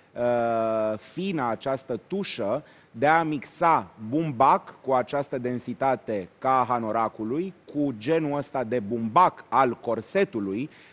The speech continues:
care este un pic medicinal, uh, trimite în zona aia de experiment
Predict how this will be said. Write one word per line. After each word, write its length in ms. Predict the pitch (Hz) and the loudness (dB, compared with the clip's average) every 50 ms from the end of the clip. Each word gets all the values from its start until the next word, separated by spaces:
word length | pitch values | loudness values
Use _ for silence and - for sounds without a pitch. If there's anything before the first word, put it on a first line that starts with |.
| _ _ | _ _
care 240 | - 139 131 127 127 | 2 2 4 4 4
este 260 | 127 127 - - - | 2 -2 -2 -4 -4
un 200 | 127 120 120 113 - | -2 -2 -2 -4 -4
pic 200 | - 160 151 - | -4 -6 -6 -4
medicinal, 800 | 135 139 135 131 110 123 113 - - 127 123 131 156 165 151 117 | -4 -4 -2 -2 -4 -4 -8 -6 -6 -4 -2 2 4 4 4 4
uh, 960 | 101 85 - - - - _ _ _ - 110 113 113 110 110 110 110 107 101 | 2 -2 -6 -14 -20 -20 _ _ _ -6 -4 0 0 2 2 2 0 0 -2
trimite 500 | - 123 123 123 135 156 156 - - 151 | -4 -4 -4 -2 -2 -4 -4 -2 -2 -2
în 200 | 147 143 139 135 | -2 -2 -2 -4
zona 340 | 123 107 147 147 147 143 143 | -2 -2 -2 -2 -2 0 0
aia 80 | 147 147 | 0 0
de 140 | 127 120 135 | 0 0 -2
experiment 720 | 131 117 - - - 131 120 123 127 131 143 147 147 135 | -2 -4 -6 -8 -6 -4 -2 -2 -2 -2 -2 -2 -4 -6